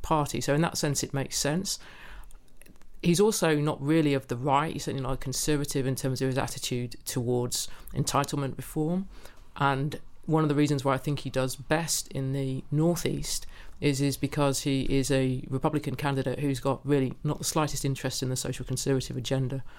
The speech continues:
that's dominated the Republican Party to the right over the last three decades. So in that sense, if you take out a number of the issues about, um, Islam, uh, and illegal immigration and the wall,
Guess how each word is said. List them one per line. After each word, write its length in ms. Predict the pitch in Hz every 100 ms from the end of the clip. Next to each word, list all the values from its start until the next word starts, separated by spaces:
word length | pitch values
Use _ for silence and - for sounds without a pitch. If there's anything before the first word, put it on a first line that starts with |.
| - -
that's 140 | 120
dominated 480 | - 127 127 127 127
the 60 |
Republican 460 | 131 139 127 135 127
Party 380 | 131 127 139 127
to 100 | -
the 100 | 127
right 340 | 135 139 131 - -
over 200 | 139 127
the 120 | 131
last 300 | 127 - - - - - - - - - -
three 220 | 151 165
decades. 560 | 131 123 - 147 - - - -
So 300 | - 143 147 -
in 120 | 156
that 180 | 185 -
sense, 400 | - 151 - - - - - - -
if 160 | -
you 60 | 151
take 300 | - 180 180
out 240 | 160 151 -
a 80 | -
number 220 | 151 160
of 80 | 143
the 60 | 143
issues 360 | 135 135 131 -
about, 320 | 135 135 117 208 - - -
um, 240 | 131 151 170
Islam, 520 | 160 151 135 139 143 - -
uh, 320 | 139 135 131 -
and 400 | 131 131 127 - - - -
illegal 340 | 160 151 147 143
immigration 540 | 139 143 139 135 135
and 140 | 131 135
the 60 |
wall, 520 | 135 165 147 123 127